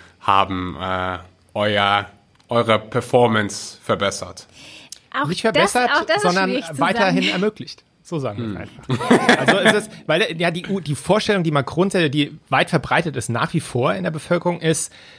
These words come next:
Speaker 3: ja, genau die entgegengesetzte, dass man, sobald man anfängt, äh, sich vegan zu ernähren oder
Speaker 1: Stimmt.
Speaker 3: Fleisch wegzulassen oder so, äh, mangelernährt ist und,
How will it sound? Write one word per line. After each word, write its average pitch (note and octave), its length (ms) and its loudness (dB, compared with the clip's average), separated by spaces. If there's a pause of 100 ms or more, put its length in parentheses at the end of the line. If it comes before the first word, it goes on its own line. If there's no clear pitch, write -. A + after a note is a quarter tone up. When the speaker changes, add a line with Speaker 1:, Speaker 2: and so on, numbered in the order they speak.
(120)
Speaker 3:
ja, C#3+ 180 4
genau C#3+ 240 6
die C#3 160 4
entgegengesetzte, A#2 920 0
dass A2 220 -4
man, G#2+ 300 -4
sobald A2+ 320 0
man A#2+ 140 -4
anfängt, A#2 560 -2
äh, A#2+ 240 -4
sich G#2 180 -6
vegan A#2+ 260 0
zu E3 100 0
ernähren C#3 220 0
oder G#2 140 2
Speaker 1:
Stimmt. F2 100 -4
Speaker 3:
Fleisch C3 320 0
wegzulassen C3+ 480 0
oder C3+ 120 0
so, C#3+ 300 6 (460)
äh, B2+ 340 4 (380)
mangelernährt F3 640 2
ist E3 320 0
und, C#3+ 680 0